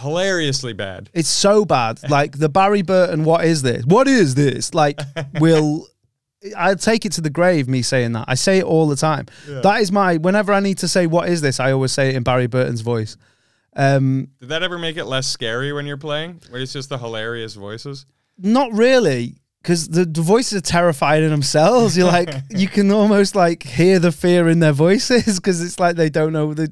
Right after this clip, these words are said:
Speaker 2: "Oh, are we getting away with getting paid for this?"
Speaker 1: <laughs>
Speaker 2: Um,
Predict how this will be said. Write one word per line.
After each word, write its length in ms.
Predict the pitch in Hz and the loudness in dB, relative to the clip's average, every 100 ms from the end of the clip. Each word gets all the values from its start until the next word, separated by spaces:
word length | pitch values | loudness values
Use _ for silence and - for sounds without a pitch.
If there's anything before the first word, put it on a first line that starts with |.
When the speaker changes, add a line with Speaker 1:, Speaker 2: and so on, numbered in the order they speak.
| - | -4
Speaker 2:
"Oh, 120 | 185 | -2
are 40 | |
we 140 | 160 180 | 0 0
getting 160 | 202 190 | -2 -2
away 220 | 185 196 | -2 -2
with 140 | 185 | -2
getting 180 | 185 190 | -4 -4
paid 320 | 185 214 302 | -2 -2 -2
for 80 | - | -6
this?" 300 | 139 - - - 147 - | -8 -10 -16 -14 -14 -8
Speaker 1:
<laughs> 280 | - 233 - | -6 -6 0
Speaker 2:
Um, 640 | 208 240 240 240 233 - | 2 4 2 0 -2 -10